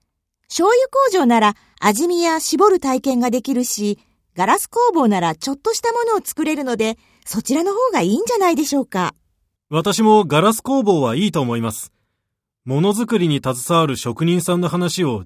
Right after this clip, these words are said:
Speaker 2: 直に聞くというのも貴重な体験になるはずです。大きな工場もいいですけど、なかなか身近に感じられませんからね。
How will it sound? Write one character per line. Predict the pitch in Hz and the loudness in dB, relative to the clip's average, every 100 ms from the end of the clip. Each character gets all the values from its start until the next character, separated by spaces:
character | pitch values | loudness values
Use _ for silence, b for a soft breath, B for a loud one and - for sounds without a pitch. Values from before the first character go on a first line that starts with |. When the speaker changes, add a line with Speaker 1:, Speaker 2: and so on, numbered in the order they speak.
| 80 | -6
Speaker 2:
直 | 170 277 | -2 0
に | 233 131 | 0 0
聞 | - - | -4 -10
く | - | -2
と | 170 | 0
い | 156 | 0
う | |
の | 131 | -2
も | 117 98 b b b b - | -2 -6 b b b b -14
貴 | - | -4
重 | 175 190 | 0 2
な | 202 202 | 2 0
体 | 196 196 | 0 0
験 | 202 | 0
に | 196 190 | 2 0
な | 190 | 0
る | |
は | 127 | -2
ず | 113 | -4
で | 117 | -8
す。 | - - _ _ _ _ _ _ _ _ | -8 -12 _ _ _ _ _ _ _ _
大 | 123 160 254 | -4 0 2
き | - | 2
な | 175 139 | 0 0
工 | 151 165 | 0 -2
場 | 185 180 | 0 0
も | 143 | 0
い | 139 190 | -2 -2
い | |
で | 170 | -2
す | 139 | -2
け | 147 | -4
ど、 | 131 120 107 _ _ _ _ | -2 -4 -6 _ _ _ _
な | 98 104 | -12 -4
か | 143 | -2
な | 147 | 0
か | 151 | 0
身 | 135 117 | -2 -2
近 | 120 202 | -4 -2
に | 202 180 | -2 0
感 | 185 | -2
じ | 190 202 | 0 2
ら | 202 | 2
れ | |
ま | 202 | 0
せ | 196 214 | 0 -2
ん | 175 | -2
か | 123 | -4
ら | |
ね。 | 98 117 120 - | -4 -4 -4 -8